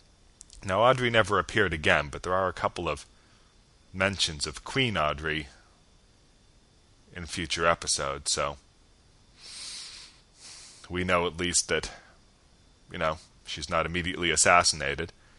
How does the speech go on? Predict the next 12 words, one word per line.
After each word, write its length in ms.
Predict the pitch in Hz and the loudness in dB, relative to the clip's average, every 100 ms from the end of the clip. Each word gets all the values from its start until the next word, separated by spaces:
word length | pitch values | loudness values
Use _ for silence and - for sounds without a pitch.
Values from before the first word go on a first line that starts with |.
| - _ _ | -20 _ _
and 180 | - 76 | -12 -8
we 120 | 80 | -4
know 340 | 82 82 80 80 | 2 2 2 -2
from 500 | - 82 76 73 73 _ _ _ _ _ _ - _ | -2 -2 -2 -6 -14 _ _ _ _ _ _ -20 _
the 80 | - | -10
Great 300 | 82 95 80 | 0 2 2
Brain 260 | 95 92 92 | 2 2 2
Robbery 440 | 80 76 80 76 | 0 0 -2 -8
in 100 | 73 | -4
season 340 | - 85 73 71 | -4 -4 -6 -4
five 540 | 98 90 71 71 76 | 0 2 2 0 -2
that, 220 | 76 67 | -6 -8